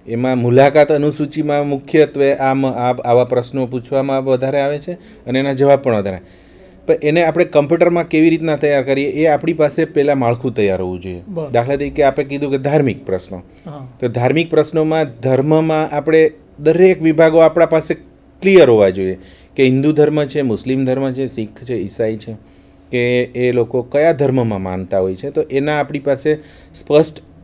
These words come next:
Speaker 1: ફ્રેમ આવે છે, જે સ-, ઇન્ટરનેશનલ સ્ટાન્ડર્ડ મુજબની આવે છે
Speaker 2: બરાબર.
Speaker 1: કમ્પ્યુટરમાં.
Speaker 2: હા.
Speaker 1: અને એના સોફ્ટવેરમાં એ રિલિજન નામનું એક, અ, પેટા વિભાગ છે, એ એસ પી એસ એસમાં. એમાં એ, એ આપણે થોડું એનું ડેમો જોશું છેલ્લે.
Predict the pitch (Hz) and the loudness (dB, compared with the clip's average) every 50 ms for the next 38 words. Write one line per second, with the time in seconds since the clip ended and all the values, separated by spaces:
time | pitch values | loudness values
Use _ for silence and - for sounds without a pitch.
0 | - - - 143 139 135 120 107 98 95 95 92 92 - 98 90 - _ _ _ | -10 -4 0 2 2 2 2 0 0 0 0 -2 -4 -8 -14 -18 -18 _ _ _
1 | _ _ _ - _ - 110 117 143 135 - - - _ - 117 120 120 127 127 | _ _ _ -20 _ -14 -8 -6 -6 -6 -8 -10 -16 _ -8 -6 -6 -4 -4 -4
2 | 131 120 113 120 123 117 113 113 - 117 110 110 117 113 104 104 104 92 95 101 | -4 -6 -6 -6 -6 -8 -8 -6 -6 -4 -2 0 0 0 0 -2 -4 -2 -2 -4
3 | 98 98 101 98 95 92 92 98 - - - 160 151 104 104 104 107 104 101 110 | -4 -4 -6 -6 -6 -6 -8 -8 -8 -10 -10 -8 -8 -8 -6 -6 -6 -8 -8 -8
4 | 131 156 - - - - - - 160 139 110 107 113 117 110 110 117 113 113 - | -10 -12 -14 -20 -20 -20 -16 -14 -10 -8 -4 -4 -2 -2 -2 -2 -4 -6 -6 -4
5 | 120 107 104 - - 120 117 117 117 117 117 113 113 - 113 113 110 104 104 104 | -4 -4 -4 -2 -2 0 0 0 -2 -4 -4 -6 -6 -4 -2 -2 -2 -2 -2 -4
6 | 110 117 117 107 117 120 117 120 117 110 107 104 104 107 107 104 104 104 101 - | -4 -6 -6 -4 -4 -4 -2 -2 -2 -4 -4 -4 -4 -4 -6 -6 -6 -8 -8 -8
7 | - - 107 104 101 101 101 - - 104 101 98 98 98 92 - 107 104 - - | -6 -4 -2 0 0 -2 -2 -4 -6 -6 -4 -2 -2 -2 -4 -4 -6 -6 -6 -6
8 | - 110 104 101 87 98 107 110 107 107 - - 90 92 120 - _ _ _ - | -6 -6 -6 -6 -6 -6 -6 -6 -6 -8 -12 -14 -14 -14 -14 -18 _ _ _ -20
9 | _ _ _ _ _ _ _ - 98 98 101 101 101 98 101 - 101 92 - - | _ _ _ _ _ _ _ -12 -8 -6 -4 -4 -4 -6 -8 -10 -12 -12 -12 -10
10 | - 107 101 92 - 101 95 - - 104 104 123 - - _ _ _ _ - 104 | -8 -6 -6 -6 -6 -8 -10 -8 -10 -12 -14 -14 -16 -20 _ _ _ _ -10 -8
11 | 107 110 113 113 113 110 - _ _ _ _ _ _ _ _ _ _ - - - | -6 -4 -4 -4 -6 -8 -12 _ _ _ _ _ _ _ _ _ _ -20 -12 -6
12 | 120 127 139 139 - - 123 135 143 131 120 123 117 123 123 123 120 120 123 117 | -2 -2 -2 -2 -2 -2 0 2 2 2 2 0 0 0 0 -2 -2 -4 -6 -4
13 | 117 120 117 113 117 117 113 113 110 110 - - 107 110 107 107 117 117 110 110 | -2 -2 -2 -2 -2 -2 -4 -4 -6 -10 -16 -10 -6 -4 -2 -2 -2 -2 -2 -2
14 | 120 127 127 - 139 110 92 - - - 95 92 95 98 | -2 -4 -4 -6 -10 -10 -10 -12 -12 -10 -8 -6 -6 -8